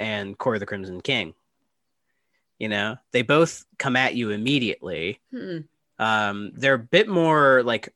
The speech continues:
Speaker 1: repetitive, quote unquote, and are very well-known tracks. You know, to me, I don't know, there's something about 'em that are almost kind of emblematic of that period.
Speaker 2: Oh,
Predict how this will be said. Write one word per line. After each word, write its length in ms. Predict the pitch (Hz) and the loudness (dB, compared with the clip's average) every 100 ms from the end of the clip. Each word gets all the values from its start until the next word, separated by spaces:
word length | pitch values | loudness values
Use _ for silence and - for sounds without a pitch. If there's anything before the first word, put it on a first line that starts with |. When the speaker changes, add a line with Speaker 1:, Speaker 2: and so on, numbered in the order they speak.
| - | -14
Speaker 1:
repetitive, 920 | 110 101 - 120 127 151 175 170 - | -6 -6 -4 -2 0 4 2 2 -8
quote 240 | - 160 156 | -4 0 0
unquote, 520 | 165 - 175 180 - _ - - _ _ 131 | 0 2 4 4 0 _ -20 -20 _ _ 0
and 720 | 135 127 120 120 117 117 - - _ _ _ _ _ _ | 2 2 0 -2 -4 -6 -8 -12 _ _ _ _ _ _
are 120 | 139 139 | -2 2
very 300 | 139 131 123 | 4 4 2
well-known 640 | 113 127 123 113 110 104 | 0 2 2 0 -4 -2
tracks. 760 | 175 160 - - - - - _ _ _ | 2 2 0 -8 -12 -12 -18 _ _ _
You 100 | - | -6
know, 160 | 107 90 | -4 -2
to 160 | - | 0
me, 240 | 180 214 208 | 2 4 6
I 80 | 190 | 6
don't 80 | 220 | 6
know, 200 | 170 110 | 4 2
there's 140 | 131 | 2
something 220 | 185 170 | 0 0
about 280 | 135 165 175 | 2 2 2
'em 120 | 113 | 0
that 120 | 110 113 | -2 -2
are 80 | |
almost 220 | 120 123 - | -2 -4 -4
kind 160 | 127 | -4
of 120 | 107 - | -6 -8
emblematic 840 | 123 110 104 123 101 78 - - _ _ _ _ _ 110 | -6 -4 -2 -2 -2 -6 -12 -20 _ _ _ _ _ -2
of 400 | 107 - - - | -2 -4 -16 -6
that 260 | 101 - - | -4 -4 -4
period. 480 | 143 127 69 62 | -4 -4 -4 -2
Speaker 2:
Oh, 360 | 294 330 208 | 0 2 0